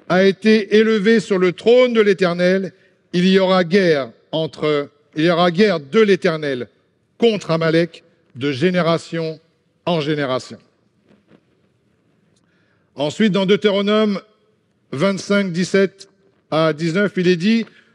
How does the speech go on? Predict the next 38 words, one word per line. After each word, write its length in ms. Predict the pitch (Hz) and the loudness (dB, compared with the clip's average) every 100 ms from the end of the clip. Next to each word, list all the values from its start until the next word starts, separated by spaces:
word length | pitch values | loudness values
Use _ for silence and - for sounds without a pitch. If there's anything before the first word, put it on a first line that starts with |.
| _ | _
Souviens-toi 800 | - - 262 233 247 196 233 240 | -14 -2 0 2 2 2 0 2
de 100 | 208 | -2
ce 160 | - 220 | -2 -4
que 260 | - 202 | 0 -2
fit 440 | 185 - 269 285 262 | -2 0 4 4 2
Amalek 560 | 202 208 202 196 202 202 | 0 0 2 2 0 -2
pendant 260 | 185 180 175 | -4 -2 0
la 120 | 170 | 0
route 420 | 175 214 - - _ _ _ | 0 -4 -8 -18 _ _ _
lors 340 | 139 180 208 185 | -2 2 2 2
de 80 | |
votre 320 | 180 175 175 165 | 0 0 -2 -4
sortie 400 | - 214 - 202 | -2 -4 -2 -2
d'Égypte. 560 | 185 160 160 175 170 _ _ _ _ _ _ _ | 0 0 -6 -8 -16 _ _ _ _ _ _ _
Comment 400 | 196 208 240 247 | 0 2 2 0
il 180 | 208 202 | -2 -4
te 100 | 202 | -2
rencontra 600 | 202 226 202 220 - 226 | -2 -2 -2 -4 0 0
dans 100 | 208 | 0
le 80 | 196 | -4
chemin 400 | - 214 208 220 | -2 -2 0 2
et 100 | 180 | 0
sans 260 | 180 214 185 | 0 -2 -2
aucune 380 | 190 - 226 180 | -4 -2 -4 -4
crainte 420 | - 220 190 175 | -2 -2 -2 -4
de 140 | 165 | -4
Dieu. 400 | 156 147 139 110 - _ _ _ _ _ _ _ _ | -4 -4 -6 -8 -16 _ _ _ _ _ _ _ _
Tomba 420 | 220 233 226 233 | 0 2 2 0
sur 240 | - 214 180 | 0 -4 -4
toi 340 | 208 202 160 | 0 0 0
par 180 | 175 160 | -2 0
derrière, 540 | 175 170 170 143 117 104 _ _ _ | 0 2 2 2 0 -8 _ _ _
sur 240 | - 175 | -6 -4
tous 160 | 190 226 | -2 -4
ceux 220 | - 233 | -2 -2
qui 140 | - 202 | -2 -2
se 120 | 196 | -2
traînaient 640 | 190 202 214 208 214 220 | -2 -2 0 0 0 -2